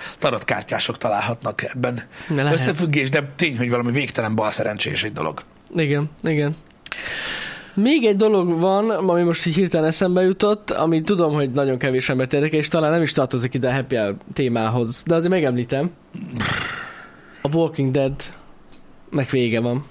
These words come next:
Speaker 1: Igen.
Speaker 2: Azt hiszem, ma kerül ki az utolsó, vagy tegnap éjszaka volt, vagy nem
Speaker 1: Tegnap
Speaker 2: tudom.
Speaker 1: volt talán az utolsó
Speaker 2: Az
Speaker 1: rész.
Speaker 2: utolsó rész,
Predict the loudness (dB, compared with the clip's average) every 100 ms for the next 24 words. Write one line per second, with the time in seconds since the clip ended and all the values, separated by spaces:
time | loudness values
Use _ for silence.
0 | -20 -20 -10 -8 -8 -12 -20 -20 -20 -20
1 | -20 -20 -4 -2 0 2 2 2 0 0
2 | 0 0 0 0 0 0 0 2 2 0
3 | 0 0 0 0 2 2 2 2 2 0
4 | -2 -2 0 -2 -2 -2 -2 0 2 2
5 | 4 4 4 4 4 4 4 4